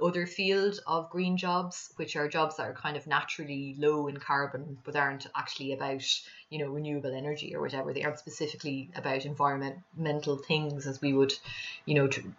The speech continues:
normally conceptualize them. So jobs in areas like, um, healthcare, um, social care, um, for the elderly or for people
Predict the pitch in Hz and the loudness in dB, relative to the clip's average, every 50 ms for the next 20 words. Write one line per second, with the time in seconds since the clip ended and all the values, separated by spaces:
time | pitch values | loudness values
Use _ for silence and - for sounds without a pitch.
0 | _ - - 165 170 156 151 147 139 139 135 - 156 143 - 156 151 151 - - | _ -2 4 6 8 8 8 8 8 6 4 2 0 4 6 8 8 8 8 6
1 | 151 139 139 135 135 - - 135 135 135 135 - - - - - - - - - | 8 10 10 8 8 6 4 4 4 2 2 -2 -6 -10 -10 -10 -12 -12 -10 6
2 | - 180 170 165 165 160 151 - - - - 190 175 170 170 170 - 175 165 151 | 12 12 12 12 12 12 12 8 4 6 12 12 12 12 12 12 12 10 8 8
3 | 156 151 147 147 143 139 139 - - - 143 139 - 139 131 135 135 135 139 139 | 10 12 12 12 12 10 6 2 4 4 4 4 4 6 6 6 6 6 4 0
4 | 135 139 139 - - - - - 156 147 151 147 - - - 151 139 143 143 143 | 0 0 -2 -4 -4 -4 2 4 6 6 6 6 2 2 4 6 6 8 8 8
5 | 143 143 147 143 - - - - - - - 147 143 139 139 139 139 139 139 135 | 8 8 6 2 -2 -8 -18 -18 -14 -6 -2 0 2 2 2 2 0 -2 -2 -4
6 | 139 - - 160 147 147 - - 143 - - 147 139 139 139 139 139 143 - - | -2 4 6 6 6 6 4 2 0 2 4 4 6 8 8 6 6 4 2 2
7 | 139 139 143 143 139 - - 143 135 139 139 139 139 135 135 - - 135 139 135 | 2 0 0 0 -4 -2 0 2 2 4 2 2 0 0 -2 0 2 4 4 6
8 | 135 139 139 143 135 139 131 127 131 135 127 - 131 - 151 147 151 151 143 139 | 4 4 2 2 2 2 2 2 0 -2 -4 -8 -6 -6 -6 0 2 2 2 2
9 | 135 | 0